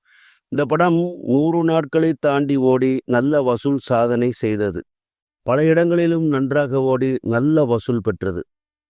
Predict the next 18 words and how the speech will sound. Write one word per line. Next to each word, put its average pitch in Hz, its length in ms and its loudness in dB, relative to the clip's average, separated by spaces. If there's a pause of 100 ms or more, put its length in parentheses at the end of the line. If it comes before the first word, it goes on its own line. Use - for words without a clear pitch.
(200)
இந்த 117 140 -2
படம் 156 360 -2
பாலச்சந்தருக்கு 127 800 0 (160)
நல்ல 127 380 0
லாபத்தை 120 480 0
கொடுத்தது. 98 500 -4 (720)
ரஜினியை 175 640 2 (260)
வித்தியாசமான 165 960 0 (240)
தந்தை 160 460 0
வேடம் 131 460 0 (800)
இந்த 113 180 -2
படத்தில் 143 500 -2 (400)
மிகவும் 139 560 2 (500)
சூப்பராக 143 640 -2
அமைந்திருக்கும். 101 640 -2 (800)
அடுத்து 160 400 0 (400)
வேலைக்காரன். 123 800 0 (840)
ரஜினி, 143 480 2